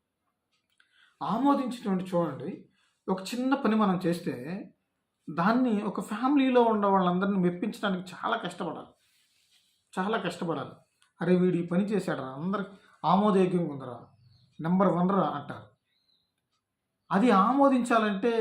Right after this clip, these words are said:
చాలామంది చాలా రకాలుగా చెప్తారు. ఒక ఫ్యామిలీనే మనం ఆమోదించడానికి, ఒక పని చేసిన పనిని ఆమోదించాలంటే, అందరూ ఆమోదించాలంటే సకల విధాలు ప్రయత్నిస్తాం.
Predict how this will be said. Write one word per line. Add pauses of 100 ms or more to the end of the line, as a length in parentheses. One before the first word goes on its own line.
(440)
చాలామంది (100)
చాలా
రకాలుగా
చెప్తారు. (1800)
ఒక
ఫ్యామిలీనే
మనం
ఆమోదించడానికి,
ఒక
పని
చేసిన
పనిని
ఆమోదించాలంటే,
అందరూ
ఆమోదించాలంటే (580)
సకల
విధాలు
ప్రయత్నిస్తాం.